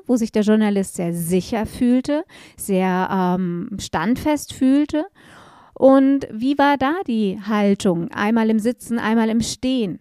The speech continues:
Da haben wir mit versucht, diese Blockaden, äh, aufzulösen, die eben diese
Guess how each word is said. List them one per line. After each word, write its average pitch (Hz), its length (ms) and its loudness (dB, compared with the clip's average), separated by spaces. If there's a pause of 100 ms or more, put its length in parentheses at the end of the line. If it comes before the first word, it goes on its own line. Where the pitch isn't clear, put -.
(680)
Da 233 240 -2
haben 285 380 2
wir 262 180 2
mit 254 180 0
versucht, 226 760 -2
diese 202 240 0
Blockaden, 311 920 -4 (260)
äh, 196 180 -2
aufzulösen, 233 1040 2
die 214 220 -8
eben 220 260 -2
diese 202 460 -2